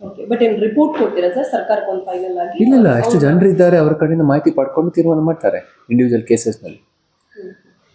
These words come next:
Speaker 2: So that will be placed for the ಆಶ್ರಯ committee because ಆಶ್ರಯದಲ್ಲಿ there is already, like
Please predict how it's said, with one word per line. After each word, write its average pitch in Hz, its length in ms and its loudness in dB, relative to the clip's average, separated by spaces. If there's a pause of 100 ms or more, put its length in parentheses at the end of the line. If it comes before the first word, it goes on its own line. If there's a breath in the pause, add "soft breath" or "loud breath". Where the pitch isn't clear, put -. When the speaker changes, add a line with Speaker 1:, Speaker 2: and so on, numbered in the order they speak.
Speaker 2:
So 110 80 -2
that 117 180 0
will 127 140 4
be 123 80 -2
placed - 440 -4
for 95 160 0
the 95 60 -2
ಆಶ್ರಯ 98 420 2
committee 107 320 0
because 160 240 4
ಆಶ್ರಯದಲ್ಲಿ 143 560 2
there 139 180 2
is 135 80 0
already, 135 440 2
like 117 240 -4